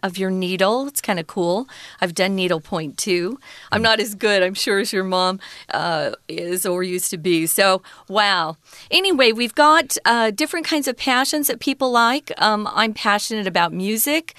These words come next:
Speaker 1: I use that word as an, an adjective. You're passionate about something, or you have a passion for something. Uh,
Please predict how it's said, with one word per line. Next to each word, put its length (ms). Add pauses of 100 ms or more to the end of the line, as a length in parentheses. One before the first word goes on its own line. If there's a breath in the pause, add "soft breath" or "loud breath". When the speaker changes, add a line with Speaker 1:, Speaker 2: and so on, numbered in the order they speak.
(360 loud breath)
Speaker 1:
I 60
use 440
that 300
word 420 (100)
as 420
an, 280 (340 loud breath)
an 280
adjective. 540
You're 120
passionate 760
about 520
something, 540 (120)
or 140
you 80
have 120
a 60
passion 520
for 360
something. 540 (640 loud breath)
Uh, 460